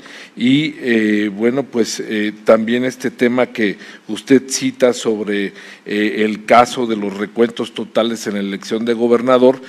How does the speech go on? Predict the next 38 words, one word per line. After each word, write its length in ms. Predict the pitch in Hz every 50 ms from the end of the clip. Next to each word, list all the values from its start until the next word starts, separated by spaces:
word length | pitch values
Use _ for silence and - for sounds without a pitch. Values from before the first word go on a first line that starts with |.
| - - - - - _
eh, 140 | - 87 92
la 240 | 104 110 110 104 107
verdad 320 | 107 104 117 117 123 127
es 100 | 127 117
de 180 | 123 117 123 -
que 300 | - 110 104 101 95 95
la 160 | 98 101 104
legipe 920 | 107 107 104 101 - - 127 123 123 - - 123 117 107 101 95 67 - -
y 400 | 101 98 95 95 95 95 98 98
los 400 | 95 98 98 98 98 - - -
lineamientos 840 | 113 107 107 104 110 110 107 110 113 113 117 117 110 - 123 110
que 120 | - - 104
emitió 320 | 98 101 98 92 - 117
el 80 | 113 117
Instituto 480 | 120 113 - 107 - 120 107 - 123
Nacional 360 | 113 110 107 - 107 104 110 113
Electoral 540 | 117 117 117 110 104 - 123 117 117 120
en 60 | 117 110
el 120 | 104 98
dos 200 | 90 101 98 92
mil 180 | 104 113 113 110
veintitrés 720 | 117 117 120 113 - 120 113 - 120 123 131 131 - - - - - - - -
hablan 400 | - 120 131 143 147 151 147 139
sobre 240 | 123 - 120 110 110
las 260 | 110 107 101 98 -
elecciones 640 | 113 104 104 101 101 - - 120 117 127 127 117 113
del 260 | 117 110 107 101 98
Senado 540 | - - 117 104 107 113 113 120 123 120 117
de 80 | 120
la 140 | 113 117 117
República 760 | 113 117 123 120 - - 139 131 131 127 123 - 139 135 -
en 200 | - 127 113 110
cada 260 | 98 127 120 127 123 127
estado, 400 | 120 - - 123 123 127 123 -
pero 240 | 123 101 101 92
que 100 | - 113
es 140 | 110 107 -
el 140 | 131 113